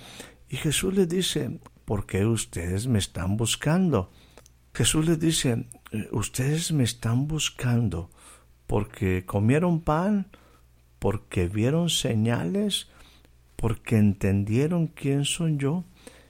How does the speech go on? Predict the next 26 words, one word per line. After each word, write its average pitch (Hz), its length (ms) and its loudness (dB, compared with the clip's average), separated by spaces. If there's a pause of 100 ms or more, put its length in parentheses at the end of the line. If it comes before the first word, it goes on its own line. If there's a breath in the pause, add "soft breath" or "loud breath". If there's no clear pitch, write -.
(200 loud breath)
Y 147 80 -12
Jesús, 165 560 -4 (440 soft breath)
en 135 100 0
una 139 120 2
manera 120 380 2
muy 113 180 2
directa, 127 480 -2
y - 80 0
aquí 95 180 -2
estoy - 220 -2
haciendo 120 380 2
referencia 110 880 0 (540 loud breath)
al 107 160 -4
capítulo 113 540 -2
número 110 360 4
seis, 113 720 0 (500 loud breath)
versículo 120 520 0
veintiséis 104 800 0 (340 loud breath)
y 110 120 0
veintisiete 107 840 0
del 90 240 -2
mismo 110 240 2
Evangelio 123 460 2
según 143 340 0
San 170 220 -2
Juan, 147 260 0